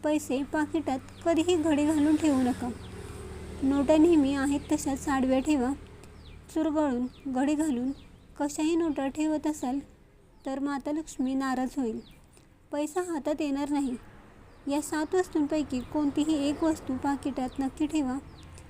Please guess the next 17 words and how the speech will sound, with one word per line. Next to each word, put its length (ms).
यामुळे 440
तुमचे 260
पॉकेट 360
कधीही 340
रिकामे 380
राहणार 340
नाही 280
आणि 300
माता 320
लक्ष्मी 400
तुमच्यावर 560
नेहमी 340
प्रसन्न 460
राहील. 320
तुम्हाला 280
ही 60
माहिती 340